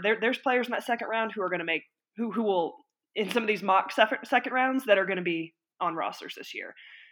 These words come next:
um, especially from a shooting standpoint. And that is something that L A needs. They need someone who can stretch the floor and be that sharpshooter. That, that's what they're looking at hardcore right now is like, "Hey, we need shooters." And, and to my, in my opinion, after,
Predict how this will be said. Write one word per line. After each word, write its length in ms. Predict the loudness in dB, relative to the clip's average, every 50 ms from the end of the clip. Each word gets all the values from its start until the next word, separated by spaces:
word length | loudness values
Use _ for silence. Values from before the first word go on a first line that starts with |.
| _ _ -6
um, 260 | -4 -4 -4 -6 -8
especially 440 | -10 -2 0 2 2 2 0 -4 -6
from 140 | -8 -8 -6
a 40 | -6
shooting 340 | -4 -4 -4 -4 -6 -8
standpoint. 500 | -10 -10 -10 -10 -10 -10 -12 -12 -10 -8
And 100 | -2 0
that 120 | 2 2 2
is 120 | 0 -2
something 300 | -6 -8 -8 -8 -8 -8
that 100 | -6 -6
L 120 | -6 -4 -6
A 80 | -6
needs. 300 | -6 -6 -8 -8 -10 -8 -6
They 100 | -6 -6
need 240 | -4 -6 -8 -8 -10
someone 260 | -12 -10 -10 -10 -10
who 140 | -10 -12 -14
can 140 | -14 -14 -14
stretch 360 | -10 -6 -6 -4 -4 -4 -6
the 80 | -8 -10
floor 440 | -10 -10 -8 -6 -4 -2 -4 -4 -6 -10 -18 -20 -12 -10 -10
and 120 | -6 -6
be 100 | -4 -4
that 160 | -2 -2 -2
sharpshooter. 680 | -2 -2 -2 -4 -6 -6 -6 -6 -6 -6 -6 -6 -6 -8 -12 -18 -20 -10 _
That, 140 | -6 -4 -2 -2
that's 240 | -2 -2 -2 -4
what 140 | -8 -8 -4
they're 160 | -4 -2 0
looking 280 | 0 0 0 0 -2 -2
at 220 | 0 0 0 0 0 0
hardcore 420 | 2 2 0 0 2 4 4 6
right 180 | 6 4 2 0
now 280 | -2 -4 -4 -4 -4 -6
is 80 | -6 -6
like, 160 | -6 -6 -6 -4
"Hey, 300 | -4 -2 -2 -4 -4 -10 _ _ -18 -8
we 120 | -6 -4 -2
need 160 | -2 -2 -2
shooters." 340 | -2 -4 -4 -6 -6 -6 -6
And, 160 | -8 -8 -6
and 160 | -8 -8 -8
to 100 | -8 -2
my, 180 | 0 2 2 2
in 80 | 4
my 140 | 4 4 4
opinion, 360 | 4 2 2 2 2 4 4
after, 300 | 2 2 2 0 -4 -4